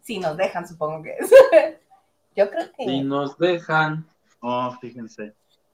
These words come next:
Speaker 3: Ana Cristina Arguello, "Infundados o mal fundados, pero no mal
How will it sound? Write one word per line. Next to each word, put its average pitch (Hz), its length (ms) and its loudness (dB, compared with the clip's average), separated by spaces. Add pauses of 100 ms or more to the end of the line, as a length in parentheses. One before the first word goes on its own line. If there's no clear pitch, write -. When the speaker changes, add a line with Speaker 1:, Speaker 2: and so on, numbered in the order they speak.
(420)
Speaker 3:
Ana 160 260 2
Cristina 190 360 0
Arguello, 160 600 4 (640)
"Infundados 139 680 4
o 151 80 2
mal 151 240 4
fundados, 160 560 2
pero 123 240 2
no 139 200 2
mal 156 420 2